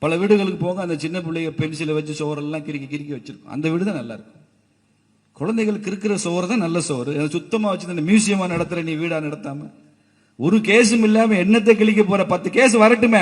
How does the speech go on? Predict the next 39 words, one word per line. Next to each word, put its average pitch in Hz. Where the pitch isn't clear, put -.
பிரச்சனை 220
பண்ண, 233
மறியல் 226
பண்ண, 226
போராட்டம் 214
பண்ண, 202
என்ன 233
பண்ணிடுவேன்? 226
நாலு 190
கேஸ் 208
வரட்டும். 175
பி 202
ஜே 196
பி 185
காரன் 185
மேல 202
ஒவ்வொருத்தர் 175
மேல 202
ஐம்பது, 156
ஐம்பது 135
கேஸ் 147
இருக்கு. -
என்ன 202
ஆச்சு? 156
அடுத்த 190
தடவை 220
விஸ்வ 208
இந்து 208
பரிஷத்துல 196
யாரு 190
மேல 214
அதிக 202
வழக்கு 180
இருக்கோ 180
அவங்களுக்கு 175
பாராட்டு 165
விழா 151
இங்க 139
நடத்தணும். -